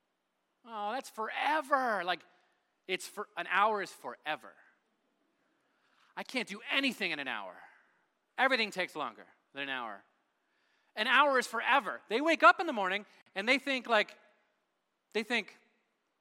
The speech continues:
"What fun is there to be had today? What can I take part in that is going to happen today?" And they come down, "Daddy,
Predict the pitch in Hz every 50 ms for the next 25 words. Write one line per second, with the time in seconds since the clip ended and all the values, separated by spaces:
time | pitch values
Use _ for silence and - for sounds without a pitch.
0 | _ _ _ - 175 202 - - 185 180 180 185 160 170 180 156 160 151 151 139
1 | 139 139 143 - 160 135 131 117 127 143 180 202 - - 165 151 147 156 160 -
2 | - - 170 160 - - - 156 165 160 147 143 139 135 131 123 123 117 143 151
3 | 156 147 143 135 151 156 - 156 139 - - 143 160 165 147 117 117 127 127 -
4 | 165 160 160 151 147 139 214 233 214 180 143